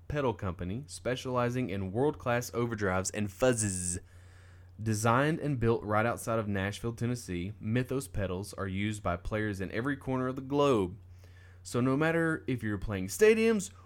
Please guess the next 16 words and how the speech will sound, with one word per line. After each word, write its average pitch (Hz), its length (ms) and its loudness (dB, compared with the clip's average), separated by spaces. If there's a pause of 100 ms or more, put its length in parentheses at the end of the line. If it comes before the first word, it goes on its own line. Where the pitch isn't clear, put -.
(120)
or 92 100 -2
rocking 185 380 6
out 196 140 8
in 202 60 2
the 214 60 2
garage, 104 720 6 (300)
Mythos 110 460 2
has 95 120 -6
a 87 80 -4
tone 151 400 6
for 165 160 0
you. 120 720 4 (500)
Follow 113 500 2
on 98 180 -2
Instagram 101 600 -4
at, 73 160 -8